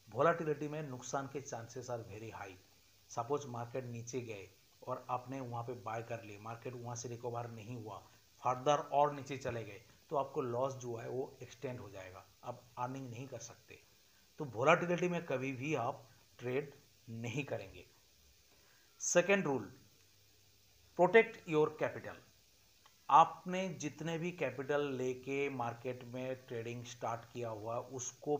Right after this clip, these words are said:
प्रोटेक्ट करना सख्त ज़रूरी है, क्योंकि वो कैपिटल अगर आपके हाथ से निकल गए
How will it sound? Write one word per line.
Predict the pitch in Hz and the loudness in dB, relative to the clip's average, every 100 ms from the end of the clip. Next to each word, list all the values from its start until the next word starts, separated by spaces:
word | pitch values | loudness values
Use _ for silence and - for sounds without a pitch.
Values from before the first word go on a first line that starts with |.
| 147 | -2
प्रोटेक्ट | 123 123 127 - - | -8 -6 -8 -8 -6
करना | 120 120 120 | -6 -4 -6
सख्त | 120 - 123 - - 113 | -6 -4 -2 -2 -6 -14
ज़रूरी | 107 113 113 110 113 110 | -8 -8 -8 -10 -12 -12
है, | 113 107 95 - - - - - | -12 -12 -14 -20 -20 -20 -20 -12
क्योंकि | 127 135 131 139 139 - | -4 -4 -4 -4 -6 -6
वो | 127 151 147 | 0 0 0
कैपिटल | 143 - 131 139 143 147 - | -2 -2 -2 0 2 0 -2
अगर | 127 123 135 139 143 - | -4 0 2 2 0 -6
आपके | 123 120 - 139 | -6 -6 -6 -6
हाथ | 117 117 123 - | -4 -4 -4 -4
से | 143 | -6
निकल | 131 120 127 123 | -4 -6 -4 -4
गए | 120 127 | 0 0